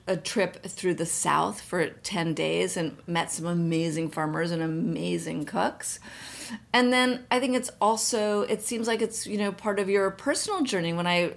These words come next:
read about, you know, when you were, were a model and how that affected your thoughts about food, and then you, you know, had your lunch business and you,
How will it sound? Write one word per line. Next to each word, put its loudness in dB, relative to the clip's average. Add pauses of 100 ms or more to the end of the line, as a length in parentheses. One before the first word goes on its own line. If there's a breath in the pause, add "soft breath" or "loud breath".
read 0
about, 4 (380 loud breath)
you -4
know, 2
when 2
you 2
were, 0 (260 soft breath)
were 0
a 4
model 6
and 0
how 2
that 2
affected -2
your 2
thoughts -2
about 0
food, -4
and -4
then -2 (420 loud breath)
you, 2
you -4
know, -2
had -2
your 2
lunch 0
business -2
and -2
you, -2